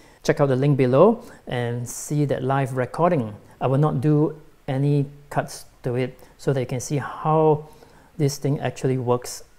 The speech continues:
live. I'm gonna take you through a tour of the whole system here. First of all, I want to introduce to you the back.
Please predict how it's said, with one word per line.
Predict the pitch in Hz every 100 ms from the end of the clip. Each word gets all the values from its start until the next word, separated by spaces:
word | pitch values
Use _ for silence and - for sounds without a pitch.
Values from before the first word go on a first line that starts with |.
| -
live. | 151 120 135 160 151 127 113 110 104 - - - - - _
I'm | 170
gonna | 226
take | - 185
you |
through | 196 - 190
a | 143
tour | - - 160 151 143 - - - _ -
of | 131 - - - _ _
the | 139 135
whole | 110 - 143 139 135
system | 127 - - - 123 - - 131 123
here. | 117 143 123 110 117 113 -
First | - 165 165 143
of | 131
all, | 135 139 131 - - -
I | -
want | 135 156 151
to | 143 131 - - -
introduce | - 160 180 160 156 156
to | - 147
you | 131 131 135 - - _ _ _
the | -
back. | 110 - 147 - -